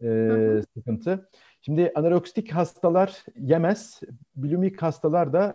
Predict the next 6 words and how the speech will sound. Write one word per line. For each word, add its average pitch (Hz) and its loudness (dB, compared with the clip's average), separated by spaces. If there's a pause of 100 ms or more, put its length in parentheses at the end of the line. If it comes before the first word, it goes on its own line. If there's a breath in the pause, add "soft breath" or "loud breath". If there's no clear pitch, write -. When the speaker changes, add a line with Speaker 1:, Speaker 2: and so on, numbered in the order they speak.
(120)
Speaker 1:
ne 143 -6
yazık 151 -4
ki 220 -8
kusar. - -4 (320 soft breath)
Speaker 2:
Evet. 131 0
Speaker 1:
E, - -6